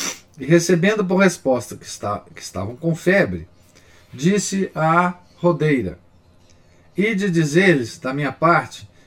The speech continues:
que lhes ordeno que deixem de ter febre." Foi feito,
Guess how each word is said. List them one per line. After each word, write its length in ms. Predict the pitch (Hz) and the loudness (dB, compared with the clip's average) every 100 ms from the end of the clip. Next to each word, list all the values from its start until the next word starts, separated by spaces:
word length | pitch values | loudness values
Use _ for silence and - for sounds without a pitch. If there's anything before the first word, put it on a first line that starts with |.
| _ | _
que 100 | - | -4
lhes 220 | 143 156 | -2 2
ordeno 600 | 196 170 143 165 170 165 - _ _ | 2 2 2 2 2 -2 -6 _ _
que 120 | - | -12
deixem 520 | 131 165 214 247 220 202 | -2 4 4 2 -4 -10
de 100 | 202 | -4
ter 220 | 208 202 | -4 -4
febre." 420 | 180 160 127 - _ _ _ _ _ _ _ _ _ _ _ _ _ - - - 98 92 87 _ _ _ _ _ _ _ _ _ _ - | -2 -2 -4 -12 _ _ _ _ _ _ _ _ _ _ _ _ _ -20 -20 -20 -20 -20 -20 _ _ _ _ _ _ _ _ _ _ -14
Foi 140 | 104 | -10
feito, 440 | - 170 175 180 | 0 2 2 -4